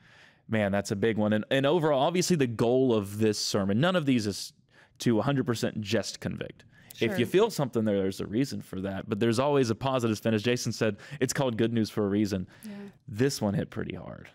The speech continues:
Speaker 2: Yeah, this is that iron to iron. This is the sharpening that we need, um, the edification that we need as a body to know. It, it says it th-, throughout Scripture a lot of places. Even in Ecclesiastes, it sums up that book with saying, um,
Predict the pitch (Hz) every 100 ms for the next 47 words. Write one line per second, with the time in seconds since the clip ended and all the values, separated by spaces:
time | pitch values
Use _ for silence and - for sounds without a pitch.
0 | - 196 190 190 196 202 208 202 185 -
1 | 185 185 185 185 - - 180 180 180 175
2 | 190 185 185 - 175 175 180 175 175 170
3 | 175 170 170 170 175 170 170 - - -
4 | - 180 175 180 - 180 - 175 170 190
5 | 180 180 170 170 170 175 165 175 170 180
6 | 175 170 - - - - - - - 190
7 | 180 175 180 175 147 - 190 233 220 254
8 | - - - 208 185 - 190 180 185 170
9 | 175 165 175 170 170 190 190 190 180 190
10 | 180 175 170 170 - 175 165 170 - -
11 | 185 180 180 170 - 175 170 175 175 175
12 | - 180 160 - 175 175 170 170 - 175
13 | 170 170